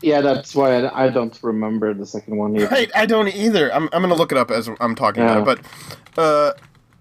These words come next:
Speaker 2: I do feel like this is on par with, uh, Mythbusters as far as en-, entertainment value goes. I don't know. What do you think?
Speaker 1: Oh, really?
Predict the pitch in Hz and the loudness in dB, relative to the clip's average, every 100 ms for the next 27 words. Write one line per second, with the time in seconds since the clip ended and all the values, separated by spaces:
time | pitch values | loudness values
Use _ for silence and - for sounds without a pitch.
0 | _ - 175 - 208 262 277 285 240 - | _ -2 -2 0 0 2 2 0 -4 -12
1 | _ - - 202 196 170 156 147 - - | _ -16 -4 0 2 2 2 2 -4 -14
2 | - _ _ _ _ _ - 139 175 180 | -16 _ _ _ _ _ -8 -2 -2 -2
3 | 156 147 156 151 - 139 135 123 120 113 | -2 0 0 -2 -2 0 2 2 2 -2
4 | 123 127 117 - - - _ _ _ _ | -4 -6 -6 -14 -20 -20 _ _ _ _
5 | 120 113 113 110 110 107 117 110 - 110 | -2 0 2 2 0 0 -2 -4 -4 -4
6 | - 107 104 101 - - 127 - 135 123 | -4 -4 -4 -4 -6 -4 -4 0 -2 0
7 | 127 120 120 135 131 - 139 175 190 226 | 0 0 -2 -4 -4 -4 -4 -6 -2 -2
8 | 240 240 247 226 156 127 113 135 123 110 | -2 -2 -2 0 0 0 0 0 -2 -4
9 | 90 - _ _ _ _ _ _ _ _ | -10 -20 _ _ _ _ _ _ _ _
10 | _ _ _ _ _ _ _ _ _ _ | _ _ _ _ _ _ _ _ _ _
11 | _ _ - 113 110 95 98 170 415 151 | _ _ -4 0 2 0 0 0 2 0
12 | 95 | -2